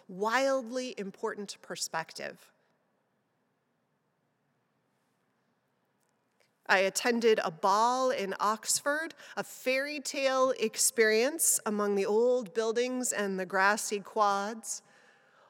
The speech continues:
All of those were lovely and world-expanding in their own way, and things I took away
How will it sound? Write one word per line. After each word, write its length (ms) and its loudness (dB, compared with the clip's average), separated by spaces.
All 260 6
of 160 -2
those 440 6
were 200 0
lovely 760 -2
and 240 -6
world-expanding 1500 -4
in 180 -8
their 200 -6
own 240 -6
way, 280 -4
and 160 -10
things 360 -8
I 80 -6
took 280 -6
away 480 -2